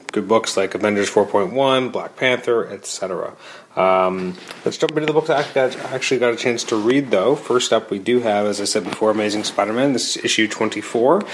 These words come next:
Um, I was not a huge fan of this, did not like this. In fact, I think I do prefer the Ome-, uh, Clone Conspiracy Omega one-shot, which came out the week after on March first, uh, to this particular book.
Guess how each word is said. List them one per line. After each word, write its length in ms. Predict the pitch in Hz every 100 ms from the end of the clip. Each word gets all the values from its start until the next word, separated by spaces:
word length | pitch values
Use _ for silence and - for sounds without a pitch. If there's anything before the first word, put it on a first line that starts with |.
| - - -
Um, 460 | 104 110 113 113 - - -
I 20 |
was 160 | 120 127
not 140 | 131
a 60 | 139
huge 160 | 147 156
fan 140 | 170
of 60 | 107
this, 140 | 107
did 160 | - 110
not 180 | 117
like 160 | 113 123
this. 220 | 110 -
In 80 | 107
fact, 260 | 110 107 107
I 80 |
think 180 | 110 143
I 80 | 127
do 180 | 113 123
prefer 340 | 123 - 123
the 240 | 110 107 104
Ome-, 220 | 101 104
uh, 420 | 107 - 110 104
Clone 240 | 104 - 117
Conspiracy 500 | 120 - 110 107 107
Omega 500 | 101 107 113 107 101 - - -
one-shot, 400 | 107 104 110 92
which 120 | 98
came 180 | - 107
out 100 | 98
the 60 | 92
week 180 | 98
after 400 | 131 123 - 104
on 120 | 95 95
March 240 | 90 -
first, 460 | - 135 - - - - -
uh, 140 | - 90
to 140 | -
this 200 | 104 -
particular 400 | - - 123 101 90
book. 340 | 87 139 -